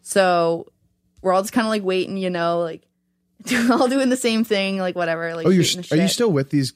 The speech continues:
Speaker 2: these,
Speaker 1: Yeah.
Speaker 2: these women?
Speaker 1: Yeah. So we're, like, in the same room waiting, basically.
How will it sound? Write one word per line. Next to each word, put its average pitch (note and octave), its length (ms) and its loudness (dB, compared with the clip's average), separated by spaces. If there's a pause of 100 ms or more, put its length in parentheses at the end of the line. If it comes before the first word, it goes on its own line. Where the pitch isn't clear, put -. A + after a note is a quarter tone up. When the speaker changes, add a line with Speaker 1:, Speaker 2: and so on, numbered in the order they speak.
Speaker 2:
these, B2+ 220 -2
Speaker 1:
Yeah. A#3 300 0
Speaker 2:
these - 100 -12
women? C#3 420 -4
Speaker 1:
Yeah. G#3 360 0
So G3+ 140 -4
we're, G3 80 0
like, G3 140 0
in G3 60 -4
the G3+ 60 -6
same G#3 200 -4
room F3+ 240 -2
waiting, E3 420 -8
basically. - 520 -16